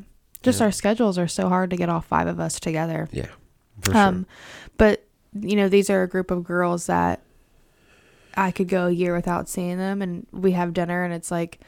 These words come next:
Speaker 2: Just pick right back
Speaker 1: we pick
Speaker 2: up.
Speaker 1: right back up where we are. And,
Speaker 2: Yeah.
Speaker 1: like, we stay in touch on Snapchat. We probably snap each other every day and
Speaker 2: Right.
Speaker 1: talk and
Speaker 2: So
Speaker 1: on
Speaker 2: it's not
Speaker 1: social
Speaker 2: like you're,
Speaker 1: media.
Speaker 2: not like you're
Speaker 1: Yeah.
Speaker 2: out of distance,
Speaker 1: Right.
Speaker 2: you know, you're just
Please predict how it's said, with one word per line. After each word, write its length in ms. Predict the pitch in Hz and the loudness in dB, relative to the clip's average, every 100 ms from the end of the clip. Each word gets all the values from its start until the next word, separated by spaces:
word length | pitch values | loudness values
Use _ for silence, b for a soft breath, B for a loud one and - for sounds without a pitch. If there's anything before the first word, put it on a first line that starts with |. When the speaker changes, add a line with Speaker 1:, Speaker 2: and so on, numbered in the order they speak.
| B | B
Speaker 2:
Just 200 | - - | -18 -8
pick 180 | - 78 | -6 -4
right 180 | 82 82 | -6 -6
back 140 | 80 | -2
Speaker 1:
we 60 | 131 | 0
pick 200 | - 196 | 2 2
Speaker 2:
up. 60 | 190 | 2
Speaker 1:
right 240 | 185 180 | 0 0
back 160 | 175 175 | -2 -4
up 160 | 170 | -4
where 100 | 175 | -4
we 140 | 170 175 | -4 -4
are. 320 | 67 71 202 | -4 -4 -4
And, 120 | 214 | -2
Speaker 2:
Yeah. 60 | 208 | 0
Speaker 1:
like, 80 | 208 | 2
we 120 | 247 | 0
stay 220 | - 214 | 0 -2
in 80 | 190 | -2
touch 260 | 185 185 180 | -2 -4 -4
on 140 | 170 | -8
Snapchat. 540 | 170 175 165 - 175 - | -6 -6 -6 -6 -6 -4
We 100 | 175 | -4
probably 280 | 175 170 | -4 -6
snap 320 | 165 175 165 170 | -6 -8 -10 -12
each 120 | - | -12
other 200 | 170 - | -12 -10
every 240 | 165 170 | -10 -10
day 220 | 165 170 | -8 -6
and 100 | 170 | -4
Speaker 2:
Right. 60 | 190 170 | -2 0
Speaker 1:
talk 280 | 160 165 | 0 -2
and 180 | 170 160 - B B B | -8 -12 -14 B B B
Speaker 2:
So 100 | - | 0
Speaker 1:
on 80 | 92 | 2
Speaker 2:
it's 80 | 87 | 4
not 60 | |
Speaker 1:
social 160 | 95 82 | 2 2
Speaker 2:
like 160 | 80 | 0
you're, 80 | 80 | 0
Speaker 1:
media. 320 | 78 78 190 - - | -2 -2 -6 -12 -16
Speaker 2:
not 200 | 98 92 | -4 0
like 160 | 78 76 | 0 0
you're 80 | 78 | -2
Speaker 1:
Yeah. 160 | 98 | 0
Speaker 2:
out 80 | 78 | 0
of 100 | 73 | -2
distance, 400 | 73 78 - 76 | -4 -4 -4 -2
Speaker 1:
Right. 200 | - 73 | 0 0
Speaker 2:
you 60 | 71 | 0
know, 100 | 69 | 0
you're 100 | 78 | -2
just 360 | 69 71 - | -2 -4 -4